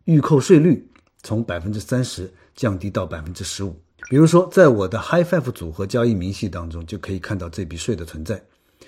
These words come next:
P F F在八月六日派息了七幺二点四一美元，同时减扣了幺零六点八六美元的非居民税。那么这两个数据相除就是百分之十五。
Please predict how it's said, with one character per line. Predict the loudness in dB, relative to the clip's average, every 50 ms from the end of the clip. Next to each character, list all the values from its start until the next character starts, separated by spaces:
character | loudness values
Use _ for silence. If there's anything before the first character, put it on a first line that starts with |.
| _ _ _ _ _
P | 2 4 6 8
F | 8 8 8 8
F | 6 6 4 2 -4 _
在 | -2 0 2 2
八 | 2 2 2 4 6 6
月 | 6 6 6 4
六 | 2 2 4 4 4 4
日 | 4 0 -2 -6 -12 _ _ -6
派 | -2 -2 -2
息 | -2 -2 -4 -4
了 | -4 -4 -6 -8
七 | -8 -10 -10 -6 -4 0 2
幺 | 2 2
二 | 2 0 -2 -2 -4
点 | -4 -6 -10 -12 -12
四 | -12 -14 -8 -4 -2
一 | 0 2 2
美 | 2 0 -2
元， | -6 -10 -12 -14 -16 _ _ _ _ _ _ _ _ _ -20 -20 _
同 | -2 4 6 6
时 | 6 6 4 2 0 0 -2 -6 _ _ _ _ _
减 | -2 0 0 0 -2 -4
扣 | -2 2 4 4 4
了 | 4 2 0 -6 -12 _ _ _ _ _ _ _
幺 | 2 4 6 6 8 6
零 | 6 4 4 4 4 4
六 | 4 4 4 2 0
点 | -2 -6 -8 -8 -8 -8 -12 -14 -16 _ -6
八 | -4 -2 0 2
六 | 2 2 2 2
美 | 0 -4 -8 -10
元 | -12 -12 -12 -12
的 | -12 -14 -16 -20
非 | -18 -4 -2 0 0 0
居 | 0 0 0
民 | 0 0 0
税。 | -2 -4 -6 -8 -8 _ _ _
那 | -10 -8
么 | -8 -8
这 | -6 0 2 2
两 | 2 2 0 -2
个 | -6
数 | -6 -2 -2 -2
据 | -2 -4 -6 -10
相 | -6 -4 -4 -4 -4
除 | -4 -6 -10 -10 -10 -12 _ _ _ _ _
就 | -10 -8 -8
是 | -8 -8
百 | -10 -12 -12
分 | -12 -10 -10
之 | -10 -10
十 | -12 -12 -12 -12
五。 | -12 -14 -14